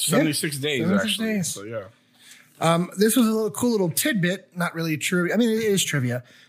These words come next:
Speaker 1: So Ghost Rider was featured in a commercial for Jackson Hewitt Tax Services, in which he shows up and presents his income tax forms to the clerk for processing so he can receive his quick refund
Speaker 2: Quick,
Speaker 1: check.
Speaker 2: quick refund check.
Speaker 1: So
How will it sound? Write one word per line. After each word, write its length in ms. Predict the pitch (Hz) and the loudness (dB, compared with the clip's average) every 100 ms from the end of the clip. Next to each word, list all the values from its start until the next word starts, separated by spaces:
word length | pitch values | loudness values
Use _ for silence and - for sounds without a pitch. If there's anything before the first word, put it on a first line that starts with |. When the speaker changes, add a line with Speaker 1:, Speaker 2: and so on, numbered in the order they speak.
| - | -2
Speaker 1:
So 400 | - 180 175 - - | 4 4 4 -2 -6
Ghost 280 | 156 220 254 | 2 4 4
Rider 180 | 254 254 | 2 2
was 160 | 202 - | 2 2
featured 320 | 220 - 180 | 0 2 2
in 100 | 175 | 2
a 80 | 156 | 0
commercial 480 | - 170 170 - | -2 -2 -2 -2
for 140 | 151 147 | -2 -4
Jackson 400 | 135 147 - 165 | -2 -2 -2 0
Hewitt 320 | 139 147 117 | 0 -2 -4
Tax 260 | 165 147 - | -4 -4 -4
Services, 560 | 131 117 - 64 - - - - - - | -4 -6 -8 -8 -10 -12 -20 -20 -8 2
in 160 | 151 | 4
which 220 | 165 165 - | 4 2 0
he 100 | 165 | 0
shows 380 | - 185 175 | 2 2 2
up 160 | 175 - | 0 -2
and 100 | 165 | -4
presents 360 | 147 139 156 - | -4 -4 -4 -6
his 120 | 143 | -4
income 280 | 190 190 185 | 2 2 2
tax 280 | 156 151 - | 0 -2 -2
forms 320 | 147 147 160 | -2 -2 -4
to 60 | 160 | -4
the 80 | 147 | -2
clerk 400 | - 277 277 - - - - - | 2 2 2 -10 -16 -20 -12 2
for 140 | 208 | 2
processing 580 | - 226 214 196 - 165 | 4 0 0 0 0 0
so 120 | 143 | 0
he 60 | 165 | -2
can 140 | 165 | -2
receive 380 | 165 156 180 165 | -2 0 0 0
his 340 | 165 147 143 - _ - - | 0 -2 -2 -6 _ -14 -2
quick 340 | - 370 - | 2 2 2
refund 500 | 247 381 - 370 349 | 2 2 2 2 0
Speaker 2:
Quick, 80 | - | 0
Speaker 1:
check. 520 | - - 370 320 - - | -2 0 0 0 -2 -6
Speaker 2:
quick 200 | 101 98 - | -6 -6 -10
refund 560 | 78 82 - 76 76 82 | -10 -8 -8 -8 -10 -8
check. 320 | - - - - - | -8 -10 -20 -20 -6
Speaker 1:
So 440 | - 202 165 151 | 2 4 4 2